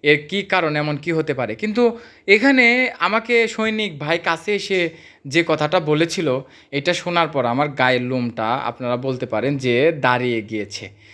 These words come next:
সেই বিষয়টা আমি আপনাদের একটু পরে উপহার দিচ্ছি। তো এই যে লোকগুলা দেখতে পাচ্ছেন, এরা কিন্তু স্বাভাবিক, হয়তো কেউ কোনো কাজে আসছে, বাজার করার জন্য আসছে, অথবা এখানেই তাদের বাসা।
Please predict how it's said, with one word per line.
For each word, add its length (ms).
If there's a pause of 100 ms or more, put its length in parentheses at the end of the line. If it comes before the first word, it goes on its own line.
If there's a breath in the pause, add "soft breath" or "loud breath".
(120 loud breath)
সেই 180
বিষয়টা 400
আমি 160
আপনাদের 360
একটু 220
পরে 320
উপহার 300
দিচ্ছি। 320 (400 soft breath)
তো 140
এই 140
যে 120
লোকগুলা 420
দেখতে 240
পাচ্ছেন, 320
এরা 140
কিন্তু 200
স্বাভাবিক, 480
হয়তো 240
কেউ 200
কোনো 220
কাজে 280
আসছে, 240
বাজার 280
করার 200
জন্য 240
আসছে, 320 (420 loud breath)
অথবা 300
এখানেই 320
তাদের 260
বাসা। 340